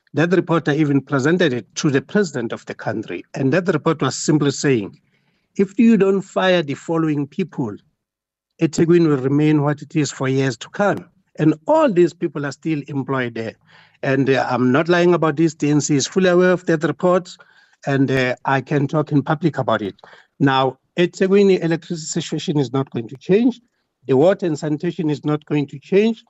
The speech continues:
The collection of garbage is not going to change. What has made matters worse now,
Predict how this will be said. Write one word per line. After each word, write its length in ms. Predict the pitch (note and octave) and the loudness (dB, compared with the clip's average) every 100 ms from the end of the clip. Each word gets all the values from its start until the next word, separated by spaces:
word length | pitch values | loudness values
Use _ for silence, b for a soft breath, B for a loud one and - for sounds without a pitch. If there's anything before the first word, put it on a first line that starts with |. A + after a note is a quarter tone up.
| _ _ _ | _ _ _
The 80 | B2+ | -10
collection 480 | - C#3+ G3 G3+ F#3+ | -2 0 0 0 0
of 160 | F#3 | 0
garbage 380 | - D3+ C#3 C3 | -2 0 0 -2
is 100 | B2+ | -2
not 160 | D3 - | -2 0
going 200 | C#3 C3 | -2 -2
to 100 | C#3 | -4
change. 360 | - A#2+ - - | -2 -4 -6 -2
What 180 | E3 G3 | 0 4
has 220 | A#3+ G3 | 4 4
made 260 | G3 G#3+ | 4 4
matters 480 | G3 F3 F#3 F#3+ C#3+ | 2 2 2 0 0
worse 320 | C#3 D#3+ D3 | 2 2 0
now, 420 | - C#3 D3 A2 | -2 0 0 -4